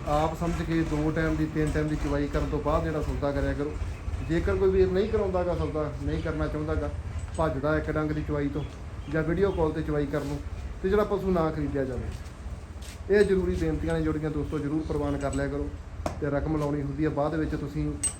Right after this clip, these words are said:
ਠੱਗੀ ਦਾ ਸ਼ਿਕਾਰ ਹੋ ਕੇ ਜਾਂ ਕਹਿ ਲਈਏ ਵੀ ਮਾੜਾ ਪਸ਼ੂ ਲੈ ਕੇ ਬਾਅਦ ਵਿੱਚ ਭੈਣ ਭਰਾਵਾਂ ਦੇ ਕਾਫੀ ਜਿਹੜੇ ਆ, ਅ, ਮੈਸੇਜ ਆਉਂਦੇ ਆ,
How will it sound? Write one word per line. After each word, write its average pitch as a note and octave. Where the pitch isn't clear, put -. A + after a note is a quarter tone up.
ਠੱਗੀ C#3+
ਦਾ D#3+
ਸ਼ਿਕਾਰ C#3+
ਹੋ C#3+
ਕੇ C#3+
ਜਾਂ C#3+
ਕਹਿ D3+
ਲਈਏ D#3
ਵੀ D3
ਮਾੜਾ C#3
ਪਸ਼ੂ C#3+
ਲੈ C#3
ਕੇ C#3+
ਬਾਅਦ D#3
ਵਿੱਚ D#3
ਭੈਣ D3+
ਭਰਾਵਾਂ D3
ਦੇ C#3
ਕਾਫੀ C3+
ਜਿਹੜੇ C#3
ਆ, C3+
ਅ, -
ਮੈਸੇਜ D#3
ਆਉਂਦੇ D3
ਆ, C#3+